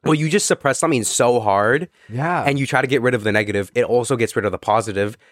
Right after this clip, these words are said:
Speaker 1: And then I like the term you use, like, flatline. You kinda just flatline into, like, this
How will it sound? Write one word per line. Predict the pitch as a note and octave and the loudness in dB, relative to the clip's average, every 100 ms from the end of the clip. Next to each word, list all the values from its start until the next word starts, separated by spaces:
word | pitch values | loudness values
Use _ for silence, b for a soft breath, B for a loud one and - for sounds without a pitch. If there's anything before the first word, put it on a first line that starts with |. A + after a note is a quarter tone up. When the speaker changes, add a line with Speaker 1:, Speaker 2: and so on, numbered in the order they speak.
| b | b
Speaker 1:
And | B2+ B2 | -2 0
then | C3 | 2
I | |
like | A#2 B2+ - | 2 0 -2
the | |
term | - C3 A2+ | -4 -2 0
you | G#2+ | 0
use, | G2+ F#2 | -2 -4
like, | F2 | -6
flatline. | - C#3+ C#3 F#2 F2+ | -2 0 0 -2 -8
You | G2 | -4
kinda | G#2+ G#2 | -4 -2
just | G2+ - | -4 -2
flatline | G2+ F2+ G2+ | 0 2 0
into, | G2+ - | -2 -4
like, | F#2+ F#2 - | -4 -2 -2
this | G2+ | -4